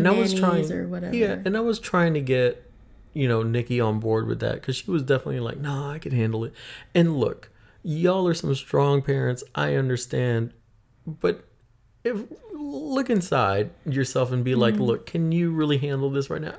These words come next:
Speaker 1: A-, at one point, I saw Nikki was really struggling.
Speaker 2: Yeah, I was crying a lot.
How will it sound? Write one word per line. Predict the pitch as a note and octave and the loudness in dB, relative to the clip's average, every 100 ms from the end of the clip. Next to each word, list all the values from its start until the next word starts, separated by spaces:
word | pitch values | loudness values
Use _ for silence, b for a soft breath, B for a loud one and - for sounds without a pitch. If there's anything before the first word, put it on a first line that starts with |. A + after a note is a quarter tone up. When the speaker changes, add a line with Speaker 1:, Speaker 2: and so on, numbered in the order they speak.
| - | -6
Speaker 1:
A-, | G2+ - - | -6 -2 0
at | E3+ | 2
one | F3 D#3 | 2 0
point, | - B2 A2+ | 0 -2 0
I | |
saw | A2+ A#2+ A2 | 0 0 0
Nikki | G#2+ G#2+ G#2+ | 0 -2 -4
was | A2 | -4
really | - - - | -6 -6 -8
struggling. | - - - - D#3 - | -8 -10 -10 -12 -14 -8
Speaker 2:
Yeah, | G#3 G3+ | -4 -2
I | |
was | G#3 G#3+ | 0 -2
crying | - G3+ G3 F#3+ | -2 -2 0 0
a | F#3 | 0
lot. | F#3 F3+ F#3 F3+ | 0 -2 -2 -2